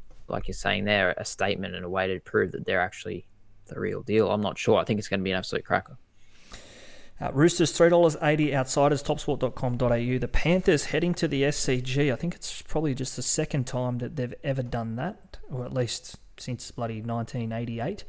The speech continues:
Speaker 2: Uh, dollar twenty-seven there. Uh, the Panthers, as we say, the line, a big start for the home side, ten and a half.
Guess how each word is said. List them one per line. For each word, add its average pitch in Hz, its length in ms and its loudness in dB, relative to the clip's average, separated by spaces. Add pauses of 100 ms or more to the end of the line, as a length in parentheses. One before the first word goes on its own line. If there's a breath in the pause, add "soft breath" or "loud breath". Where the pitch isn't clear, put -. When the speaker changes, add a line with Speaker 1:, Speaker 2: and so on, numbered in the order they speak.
(500 loud breath)
Speaker 2:
Uh, 123 180 0
dollar 165 260 6
twenty-seven 156 880 2
there. 147 520 2
Uh, 131 160 2
the 151 120 -4
Panthers, 135 400 -2
as 123 160 0
we 120 60 -4
say, 123 260 -2
the 117 80 -2
line, 123 300 0
a - 20 -4
big 151 200 -2
start - 480 -4
for - 120 -12
the 117 80 -6
home 120 200 -2
side, 120 300 -6
ten 143 180 -4
and 127 140 -2
a 113 40 -6
half. 120 520 -4